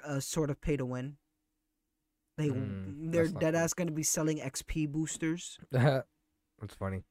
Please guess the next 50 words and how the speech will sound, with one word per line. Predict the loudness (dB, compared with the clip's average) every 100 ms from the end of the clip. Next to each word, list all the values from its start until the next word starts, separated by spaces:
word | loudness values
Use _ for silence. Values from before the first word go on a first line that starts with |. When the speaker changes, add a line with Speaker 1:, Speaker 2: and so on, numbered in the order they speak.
| _ _ _ -20 -8
Speaker 1:
And | -4 -2 -4 -6
they're | -2 0
like, | 0 0
"We | 0
want | 0 -2 -2
people | -6 -2 -2
to |
just | 0 -2 -4 -12 _ _
be | 2
max | 4 2 0 2
level | 2 2
already." | 0 0 -4 -8 -12 _ _
It's |
like, | -10 -6
okay, | -2 -2
if | 0
that | 0 0
was | -2
the | -4
case, | -2 -2 0
why | 0 0 0
did | -2
you | -2 0
add | 0
a | 2
leveling | -2 -2 -4 -4
system? | -4 -6 -6 -8 -12 _ _
You | -6
shoulda | -2 -2
just | 0 -2
took | -2 0 0
out | 0
the | 0
leveling | 0 0 -2 -2
system | -4 -4 -4 -4 -6 _ _ _ _
and | -6 -6 -8 -12 _ _
made | -6 -4
everyone | -2 -4 -4
just | -8 -6
play | -6
the | -6
game. | -8 -8 -10 -14 _ _ _
Speaker 2:
Yeah. | -6 -4 -4 -6
Speaker 1:
Like, | -4 0
if | 0 2
you're |
gonna | 2 2
bring | 2 2
a | 2
level, | 2 2 0 0 0